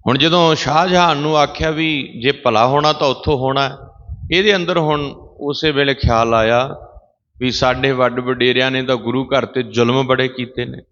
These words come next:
ਮੇਰੇ ਪਿਤਾ ਜੀ ਜਹਾਂਗੀਰ ਬਾਦਸ਼ਾਹ ਨੇ ਪੰਜਵੇਂ ਪਾਤਸ਼ਾਹ ਨੂੰ ਸ਼ਹੀਦ ਕੀਤਾ, ਪਹਿਲਾਂ ਤੋਂ ਗੁਰੂ ਘਰ ਦੇ ਨਾਲ ਸਾਡੀ ਹਕੂਮਤ ਦੀ ਟੱਕਰ ਰਹੀ ਹੈ, ਮੈਂ ਵੀ ਟੱਕਰ ਲੈਂਦਾ ਰਿਹਾ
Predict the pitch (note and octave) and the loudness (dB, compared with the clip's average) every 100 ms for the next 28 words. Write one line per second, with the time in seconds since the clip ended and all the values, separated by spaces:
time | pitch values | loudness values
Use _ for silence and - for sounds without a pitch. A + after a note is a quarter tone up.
0 | _ _ _ - - - - - _ _ | _ _ _ -20 -20 -20 -20 -20 _ _
1 | _ A#2 C3 A2+ B2+ B2+ C#3 C3+ C3+ B2+ | _ 0 2 2 0 2 2 2 0 -2
2 | - - - - - _ _ - - _ | -8 -18 -20 -20 -20 _ _ -20 -20 _
3 | _ _ _ _ G#2 B2 C#3+ C#3+ C#3+ B2+ | _ _ _ _ -2 0 2 0 0 2
4 | C3 B2+ - C#3+ C#3 B2+ C#3 E3+ F3 D3+ | 2 2 -2 -2 -2 0 0 0 -2 -2
5 | D3 C3 B2 C#3 C3+ B2+ C#3+ B2+ G#2+ B2 | 0 0 0 -2 -2 -6 -2 -2 -2 -6
6 | B2 C3 C3 B2+ D#3 E3 D#3 C#3 C3+ A#2+ | -2 0 0 0 0 0 0 -2 -4 -2
7 | C3 B2+ C#3 A#2 A2+ B2+ B2 A#2+ C3 B2 | -4 -2 0 0 0 0 2 2 2 0
8 | - - - - _ _ - - - - | -6 -18 -20 -20 _ _ -20 -20 -8 -2
9 | B2 C3+ C3 A#2+ B2+ D3 F3+ F#3 F3+ F3+ | 0 0 0 -2 0 2 2 -2 -4 -2
10 | - C#3+ E3+ E3+ D3 C#3 D#3 D3 A#2 B2+ | -2 0 2 2 2 2 2 0 -2 -6
11 | - - - - A#2+ D3+ G#3 A#3+ A3 - | -18 -20 -20 -10 -2 2 2 2 0 0
12 | F#3 E3+ E3 D#3+ D#3+ D#3 D3 C#3+ C3 | 2 2 2 2 2 2 0 -2 -4